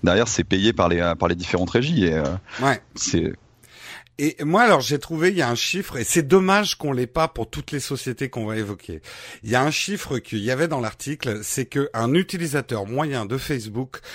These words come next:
Speaker 2: génère en moyenne quinze virgule quatre-vingt-trois dollars par an, soit un virgule trois dollars par mois.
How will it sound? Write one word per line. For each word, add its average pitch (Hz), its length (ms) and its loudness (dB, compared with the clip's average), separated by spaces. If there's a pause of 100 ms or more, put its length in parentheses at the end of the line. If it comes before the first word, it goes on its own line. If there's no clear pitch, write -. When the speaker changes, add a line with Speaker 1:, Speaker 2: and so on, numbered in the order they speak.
(200)
Speaker 2:
génère 127 720 2 (140)
en 147 140 6
moyenne 135 600 2 (360)
quinze 196 260 6
virgule 147 400 0
quatre-vingt-trois 139 680 0
dollars 131 420 2
par 120 380 -2
an, 139 260 0 (240)
soit 156 500 4
un 156 120 2
virgule 131 380 -4
trois 151 320 2
dollars 127 440 0
par 101 220 -4
mois. 113 320 0